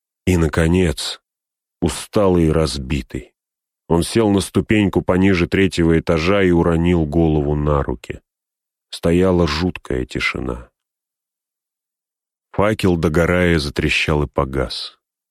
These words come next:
Темнота, как волна, захлестнула его с головой.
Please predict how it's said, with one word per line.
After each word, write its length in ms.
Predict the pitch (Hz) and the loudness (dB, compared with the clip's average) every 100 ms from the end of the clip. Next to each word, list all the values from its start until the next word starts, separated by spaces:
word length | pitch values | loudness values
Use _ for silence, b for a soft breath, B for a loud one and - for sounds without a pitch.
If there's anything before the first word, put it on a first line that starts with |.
| _ _ _ _ _ | _ _ _ _ _
Темнота, 480 | - 87 92 - 104 | -2 2 2 2 0
как 240 | 101 92 | 0 -2
волна, 540 | 90 90 85 87 95 95 | 0 2 2 2 2 2
захлестнула 800 | 80 82 78 76 - 85 85 78 | 0 -2 -2 -4 -2 0 2 2
его 300 | 76 71 73 | 0 0 -2
с 100 | 69 | -2
головой. 720 | 71 71 71 67 65 60 58 | -2 0 0 -2 -4 -6 -10